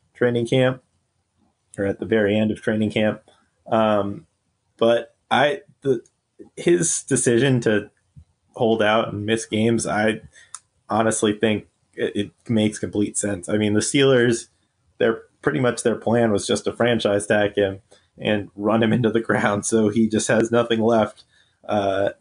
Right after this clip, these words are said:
and then let him go. So, I mean, I don't really blame him for not going along with that. And he can just, if he wants to, he can just stay out the first eight games and then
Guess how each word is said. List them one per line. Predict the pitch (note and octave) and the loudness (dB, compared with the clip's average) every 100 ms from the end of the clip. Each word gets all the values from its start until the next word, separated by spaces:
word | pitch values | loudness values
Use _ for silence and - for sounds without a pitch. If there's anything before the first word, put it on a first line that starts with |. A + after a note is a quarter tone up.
| _ - | _ -8
and | A2 A2 G2 G2 - _ _ _ _ | -4 -4 -6 -10 -16 _ _ _ _
then | A#2 A2 A2+ A2 | -2 -2 -2 0
let | A#2 B2 | 0 0
him | A#2 | 2
go. | A#2 B2 G#2 - _ _ _ - | 2 2 0 -4 _ _ _ -4
So, | A2+ A2+ | 0 2
I | |
mean, | A2+ A#2 A#2 | 4 2 4
I | B2 B2+ - _ _ _ - _ - | 2 2 -4 _ _ _ -20 _ -4
don't | D3+ C#3 - - | 0 0 -2 0
really | C#3 A#2+ | 2 2
blame | A2 A2 C3 A#2+ | 2 2 2 2
him | B2 G#2+ | 0 0
for | A2 | 0
not | G#2+ A2 A2 | 2 0 0
going | A2+ G#2 F#2+ | 0 0 2
along | G2+ G#2 G2+ | 2 2 2
with | F#2 | 0
that. | G2+ G2 D#2+ | 0 0 -2
And | G2+ G2+ - _ _ _ _ | -8 -10 -14 _ _ _ _
he | - B2 | -2 0
can | A#2 G#2+ | 2 2
just, | G#2 - - _ | 0 -2 -12 _
if | A2+ - | -6 -2
he | G#2+ | 0
wants | A2 B2 A#2 | 2 0 0
to, | B2 | 2
he | A2+ | 2
can | A2+ | 2
just | G#2 G#2 | 0 -2
stay | - A2+ A2+ | 0 2 2
out | A#2 | 0
the | G2+ | -2
first | - A#2 A2 - _ _ | 0 0 0 -4 _ _
eight | A#2+ A#2 | 0 2
games | A#2 A#2 A#2 G#2+ G2+ - | 2 2 2 2 -2 -4
and | G2+ | 0
then | G2+ G#2 G#2 | 2 0 -4